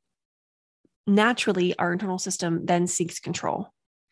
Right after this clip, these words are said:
So choices, offering them fair and motivating choices, are a way to give kids back a sense of control. They feel empowered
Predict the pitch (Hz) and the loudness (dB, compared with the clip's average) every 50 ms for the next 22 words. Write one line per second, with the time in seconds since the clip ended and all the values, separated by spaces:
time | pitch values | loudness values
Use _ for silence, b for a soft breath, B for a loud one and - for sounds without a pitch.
0 | b b b b b b b b b - - - - 202 196 - - - - 226 | b b b b b b b b b -14 -8 -4 -4 -4 -2 -4 -6 0 2 2
1 | 233 247 247 - - 196 170 170 175 - - 170 180 208 - - 202 185 175 143 | 2 2 2 0 2 2 2 2 0 0 0 0 0 0 0 0 2 2 2 2
2 | - - 170 190 196 - - 190 180 180 185 185 185 185 180 175 165 170 170 - | 0 0 0 -2 -2 -2 0 0 2 4 4 4 4 2 2 2 2 0 0 0
3 | - 202 185 190 - - 175 180 175 180 185 196 220 - 208 175 - 190 180 180 | -2 -4 -2 -2 -2 -2 0 0 -2 -2 -2 -4 -4 -6 -8 -6 -4 -4 -4 -4
4 | - - - 180 170 165 - - - 175 165 - - - 165 175 - - - - | -6 -6 -2 -2 -2 -2 -4 -2 -2 -2 -2 -2 -4 -6 -6 -6 -4 -6 -6 -4
5 | 202 175 170 180 - - - - 107 - - - - - - 165 - - - - | -2 -2 -2 -2 -4 -6 -8 -8 -8 -8 -10 -14 -14 -12 -12 -10 -10 -10 -10 -10
6 | - - _ _ _ _ _ _ _ _ _ _ _ _ _ b b b b b | -12 -16 _ _ _ _ _ _ _ _ _ _ _ _ _ b b b b b
7 | b b b b b b b b b b b b _ _ - 165 170 - - 175 | b b b b b b b b b b b b _ _ -4 -4 -4 0 0 0
8 | 160 - - 165 180 - - - - - - 202 208 208 202 190 190 175 - - | 0 0 0 -2 -2 -2 -2 -2 0 0 2 4 4 4 6 6 4 4 2 0
9 | - 165 226 | -4 -6 -10